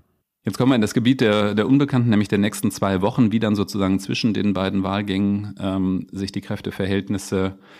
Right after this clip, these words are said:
entwickeln und verschieben. Im Moment sieht es so aus,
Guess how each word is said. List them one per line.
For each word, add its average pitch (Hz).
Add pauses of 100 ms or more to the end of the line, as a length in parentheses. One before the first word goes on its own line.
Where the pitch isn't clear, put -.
(140)
entwickeln 107
und 95
verschieben. 139
Im 110
Moment 110
sieht 127
es -
so 117
aus, 107